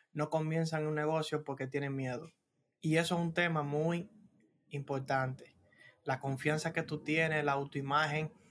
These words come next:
es lo que te lleva a ti a realizar cualquier cosa en tu vida.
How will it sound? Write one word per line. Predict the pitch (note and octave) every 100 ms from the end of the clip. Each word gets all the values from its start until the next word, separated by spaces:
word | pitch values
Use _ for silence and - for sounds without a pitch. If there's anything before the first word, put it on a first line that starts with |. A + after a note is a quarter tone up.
| - -
es | C#3+
lo | D3
que | D#3
te | D3+ D3
lleva | D3 D3+ D3
a | B2
ti | D3+ D3+
a | C#3
realizar | C#3+ C#3 C3+ C#3+ D3 - - - _
cualquier | - C3+ C#3+ C#3
cosa | C#3+ C#3 C#3+
en | C#3+
tu | C#3
vida. | C3+ B2+ - -